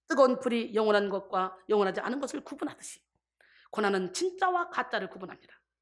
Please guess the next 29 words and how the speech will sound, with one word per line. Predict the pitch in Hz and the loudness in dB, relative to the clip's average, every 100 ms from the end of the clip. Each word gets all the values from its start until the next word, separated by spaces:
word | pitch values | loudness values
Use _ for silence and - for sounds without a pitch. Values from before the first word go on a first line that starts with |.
| _ _ _ _ _ - | _ _ _ _ _ -6
고난을 | 233 220 208 196 | 0 2 2 -2
당하고 | 196 190 180 180 | -4 -2 -2 -4
힘든 | 180 370 370 339 | -2 0 2 2
일을 | 165 | 2
당해볼 | - 240 214 208 | -2 -2 -2 -2
때 | |
그 | 208 202 | -6 -4
사람이 | 185 180 | -2 0
진짜 | 180 302 320 | -2 -2 -2
나를 | 294 285 | 0 -2
사랑하는지 | 285 302 269 240 | -4 -4 -4 -4
안 | 262 | -4
하는지 | 185 175 | -4 -6
알게 | - 160 | -10 -12
돼요. | - - _ _ _ - - - - | -16 -20 _ _ _ -18 -14 -14 0
고난 | 233 226 | 4 6
앞에 | 220 220 208 - - - | 6 4 2 0 -10 0
우리 | 208 202 | 2 2
믿음의 | 190 190 180 180 180 | 2 4 6 4 0
성적표가 | - 320 359 - 302 285 - | 2 2 2 -2 -2 -2 0
나오는 | 185 220 269 | 4 8 8
것입니다. | 269 - - - - _ _ _ _ _ | 6 2 -8 -12 -18 _ _ _ _ _
그러므로 | 190 175 170 | 2 4 4
우리는 | 170 170 170 | 2 2 0
예수와 | 247 254 294 | -2 0 -2
함께 | 269 277 - | -2 -2 -4
영광을 | 214 190 175 175 | -2 -2 -2 -4
누리기 | 175 165 175 | -6 -8 -8
위해 | 170 247 | -4 -6